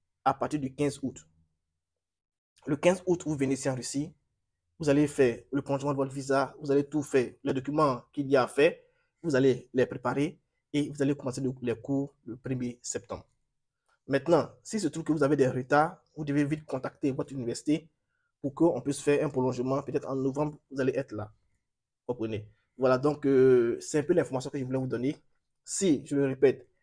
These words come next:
si je n'ai pas encore répondu à une question vraiment qui vous, qui vous marque, essayez de poser cette question-là en commentaire. Je vais essayer de reformuler et faire une autre vidéo pour vous. Maintenant, si je passe des vidéos aussi,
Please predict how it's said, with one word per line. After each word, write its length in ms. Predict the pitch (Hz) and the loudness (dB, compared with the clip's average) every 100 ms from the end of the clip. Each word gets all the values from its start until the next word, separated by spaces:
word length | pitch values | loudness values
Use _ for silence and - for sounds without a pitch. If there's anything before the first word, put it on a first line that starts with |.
| _ | _
si 200 | - 226 | -6 -2
je 100 | 165 | 0
n'ai 120 | 147 147 | 0 0
pas 80 | |
encore 160 | 151 151 | 0 0
répondu 240 | 131 131 | 0 2
à 80 | 131 | 2
une 160 | 143 151 | 2 2
question 400 | 131 - 131 117 _ _ _ _ _ - | 0 0 -4 -6 _ _ _ _ _ -6
vraiment 260 | 160 160 139 | -2 0 -2
qui 120 | 131 | -4
vous, 520 | 135 156 147 131 - _ | 2 4 4 2 -4 _
qui 80 | 135 | -6
vous 120 | 143 | -2
marque, 380 | 147 151 - - _ _ - | 4 4 4 -6 _ _ -8
essayez 520 | 139 - 139 147 123 | -6 -2 4 4 2
de 340 | 135 135 127 117 | -2 0 0 0
poser 240 | 123 139 | -2 -2
cette 120 | 143 | -2
question-là 480 | 131 127 135 135 139 _ _ _ | -4 -4 -2 -2 -4 _ _ _
en 80 | - | -12
commentaire. 480 | - 120 123 143 143 139 | -6 -4 2 2 2 -4
Je 100 | 131 | 0
vais 140 | 151 | 0
essayer 160 | 143 143 | 2 -2
de 140 | 127 | -4
reformuler 680 | 131 127 127 127 143 151 - | -4 -4 -4 0 -2 -2 -2
et 260 | 143 147 - | -2 -2 -2
faire 160 | 135 | 0
une 120 | 139 143 | 0 -2
autre 100 | 127 | -8
vidéo 460 | 123 123 127 139 _ _ _ | -4 0 0 -4 _ _ _
pour 120 | 135 123 | -10 -6
vous. 200 | 127 - _ _ _ - | -8 -10 _ _ _ -4
Maintenant, 300 | 139 160 131 | -2 0 0
si 160 | - 160 | -2 -8
je 100 | 120 | -6
passe 260 | 143 - | -6 -4
des 100 | 131 | -8
vidéos 240 | 117 127 135 | -6 -4 -4
aussi, 320 | - 139 | -2 -6